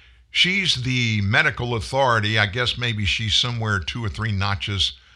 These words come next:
under Fauci. And I think personally, folks, that's sexism. I think Fauci is a stone cold sycophant. I think he's a liar. He's a,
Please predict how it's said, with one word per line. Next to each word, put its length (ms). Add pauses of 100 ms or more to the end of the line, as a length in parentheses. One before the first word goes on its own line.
under 240
Fauci. 640
And 140
I 120
think 380
personally, 440
folks, 400 (360)
that's 340
sexism. 760 (240)
I 160
think 280
Fauci 640
is 200
a 140
stone 640
cold 520 (480)
sycophant. 840 (180)
I 120
think 260
he's 200
a 60
liar. 600
He's 320
a, 100